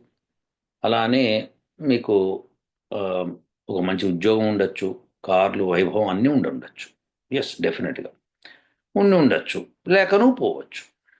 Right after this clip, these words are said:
ఇప్పుడు ఒక మనిషి ఏం చేస్తాడంటే, తనకి ఒక స్టేటస్‌లో కానీ ఒక పొజిషన్లో ఉంటే దానికి పైకి ఎదగాలనే చూస్తాడు, ఉచితంగా ఎవరిని ఇస్తే కూడా తీసుకుంటాడు.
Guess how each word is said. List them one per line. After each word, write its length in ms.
ఇప్పుడు 240
ఒక 240
మనిషి 320
ఏం 140
చేస్తాడంటే, 960
తనకి 640
ఒక 160
స్టేటస్‌లో 640
కానీ 260
ఒక 180
పొజిషన్లో 480
ఉంటే 240
దానికి 200
పైకి 280
ఎదగాలనే 500
చూస్తాడు, 380
ఉచితంగా 540
ఎవరిని 320
ఇస్తే 200
కూడా 180
తీసుకుంటాడు. 580